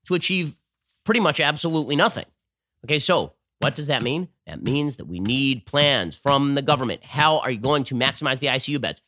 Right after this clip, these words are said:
How are you gonna maximize the masks? How are you gonna maximize the ventilators? What are you going to do to bring this to an end?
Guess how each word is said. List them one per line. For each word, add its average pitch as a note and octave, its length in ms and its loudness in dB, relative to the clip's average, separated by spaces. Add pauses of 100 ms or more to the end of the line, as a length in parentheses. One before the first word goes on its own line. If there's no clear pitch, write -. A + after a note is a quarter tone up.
(140)
How D3 100 4
are E3 80 4
you - 20 2
gonna D3+ 180 2
maximize C#3 360 0
the C#3 80 -2
masks? A#2 320 -2 (180)
How C3 60 0
are D#3+ 60 6
you D#3 80 2
gonna D3+ 120 4
maximize D3 320 0
the C#3+ 80 -4
ventilators? B2 500 -4 (140)
What D#3+ 260 0
are E3+ 60 2
you E3 220 -4
going E3 300 2
to D3+ 120 -8
do C#3+ 200 -6
to B2 120 -8
bring D3 240 2
this D3+ 200 0
to D3 160 -4
an B2+ 120 -2
end? A2+ 280 -2